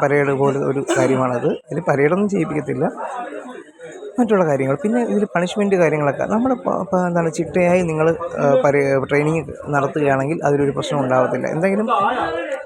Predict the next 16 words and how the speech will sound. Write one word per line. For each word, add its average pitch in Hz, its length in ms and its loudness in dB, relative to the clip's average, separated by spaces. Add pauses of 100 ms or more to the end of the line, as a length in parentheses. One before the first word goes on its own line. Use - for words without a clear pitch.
അച്ചടക്ക 175 400 0 (100)
ലംഘനങ്ങൾ 165 400 2
ഉണ്ടാകുമ്പോഴാണ് 135 560 0 (100)
പണിഷ്മെന്റ് 143 500 -2
കാര്യങ്ങളൊക്കെ 131 460 -2 (160)
വരുന്നത്. 120 340 -2 (200)
ഓക്കെ, - 140 -6 (1080)
പിന്നെ 196 180 0 (100)
ട്രെയിനിങ്ങിനെ 175 460 2
കുറിച്ച് 160 300 -4
കടുപ്പമാണോ 147 580 0 (200)
എന്ന് 160 200 0
ചോദിച്ചു 151 360 2
കഴിഞ്ഞാൽ 139 340 2 (680)
സാധാരണ 175 420 4 (240)
ഒരു 160 140 -2